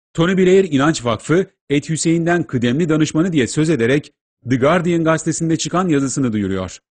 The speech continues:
Tony Blair İnanç Vakfı aynı zamanda ilham veren konuşmacıları dinleme ayrıcalığına sahip olduk diyerek Quillian Vakfı kurucularından Macit Navaz'ın tanıtımını da yapıyor.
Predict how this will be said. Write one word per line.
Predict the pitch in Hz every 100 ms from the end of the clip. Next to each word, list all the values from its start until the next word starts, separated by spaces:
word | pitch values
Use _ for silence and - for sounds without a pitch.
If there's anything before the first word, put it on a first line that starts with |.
| -
Tony | 127 131
Blair | 127 139
İnanç | 135 127 123 143 143
Vakfı | 135 - 113
aynı | 107 131 151
zamanda | 139 135 127 127 151 151 _ -
ilham | 143 127 160 190
veren | 165 165
konuşmacıları | 156 156 156 160 147 156 175 139
dinleme | 131 131 156
ayrıcalığına | 180 156 156 156 156 156 202
sahip | 139 139 180
olduk | 147 127 117
diyerek | 120 117 156 160 _ _
Quillian | - 131 170 196 151
Vakfı | 143 160
kurucularından | 143 139 135 139 143 151 175
Macit | 131 127 123 127
Navaz'ın | 131 135 190
tanıtımını | 156 143 143 147 151
da | 117
yapıyor. | 104 101 87